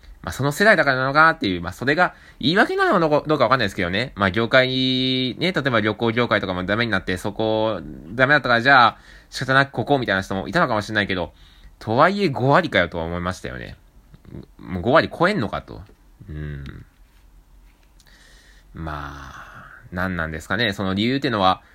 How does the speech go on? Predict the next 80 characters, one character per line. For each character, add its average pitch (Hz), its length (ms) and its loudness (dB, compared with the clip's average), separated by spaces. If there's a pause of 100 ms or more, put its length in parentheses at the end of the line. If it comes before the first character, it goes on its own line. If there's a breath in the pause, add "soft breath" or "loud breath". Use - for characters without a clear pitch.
(140)
わ 92 100 -2
か 175 120 2
ん 165 40 0
な 120 80 2
い 87 60 -2
で 82 80 -6
す - 120 -18
よ。 - 100 -12
一 104 200 -4
概 196 160 2
に 202 80 -2
は 120 80 0
ね、 120 300 -4
ま 120 100 6
あ、 113 60 4
も 117 120 0
と 180 80 -2
も 185 120 0
と 196 100 -2
こ 170 80 0
の 180 140 2
業 196 180 0
界 202 240 2
に 202 360 -4
行 - 120 -20
き - 40 -20
た 269 160 4
い 208 100 -2
と 156 60 0
思 139 120 0
っ 139 80 -6
て 120 320 0 (640 soft breath)
た 123 160 8
人 170 320 -2
が、 156 420 8
お 120 80 -4
そ 139 120 0
ら 123 80 4
く - 40 -12
今 143 160 -4
回 117 140 2
の 90 380 -2 (200)
ね、 127 240 -2
そ 123 140 -6
の 101 260 -4
残 123 240 -2
っ - 80 -6
た 104 100 6
人 113 200 -2
は、 85 300 2
そ 123 140 -6
ん 127 40 -4
な 127 80 2
人 127 140 -4
が 98 60 0
多 101 100 0
い 104 40 -2
ん - 20 -6
だ 87 60 0
ろ 85 40 -4
う - 20 -2
な 85 80 0
っ 82 60 -8
て - 80 -8
い 82 40 -4
う - 20 -6
ふ 85 80 -10
う 85 60 -6
に 78 100 -8
は、 73 160 -12 (180 soft breath)
察 107 180 -4
し - 160 -4
は 170 80 0
つ - 100 -14
き 160 60 -6
ま 156 100 -2
し - 80 -18
た 85 80 -6
け 78 100 -6
ど。 69 220 -12